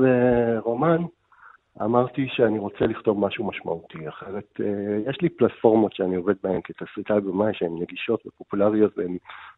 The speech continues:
היום אתם יודעים, הטלוויזיה היא בתור הזהב שלה, ו-, אבל, אה, כשאני בא לכתוב, אה, ספר, אני ניגש באמת בחיל ורעדה ו-, ורוצה לעשות יצירה משמעותית. האם, אה, הצלחתי, אה, ימים יגידו, אבל, אה, הרעיון באמת היה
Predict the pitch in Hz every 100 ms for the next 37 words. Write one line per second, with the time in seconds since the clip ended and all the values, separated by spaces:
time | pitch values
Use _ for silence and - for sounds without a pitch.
0 | - 101 101 - 92 92 104 92 - 90
1 | 95 98 95 90 90 117 104 90 90 107
2 | - 113 101 90 87 92 - - - -
3 | - - _ 90 92 107 113 120 117 -
4 | 120 123 123 175 190 175 - 190 175 175
5 | 160 - 180 170 147 120 110 101 113 -
6 | 104 107 - - 110 101 90 87 98 101
7 | 90 85 85 87 85 90 - - _ 92
8 | 90 120 110 - 104 110 104 90 95 -
9 | 87 87 - - - 98 123 120 113 113
10 | 101 104 101 107 - 131 - 117 101 90
11 | 95 90 87 101 95 90 110 107 95 85
12 | 95 92 95 98 98 - - - - -
13 | 85 101 107 139 151 123 123 131 - -
14 | 120 117 117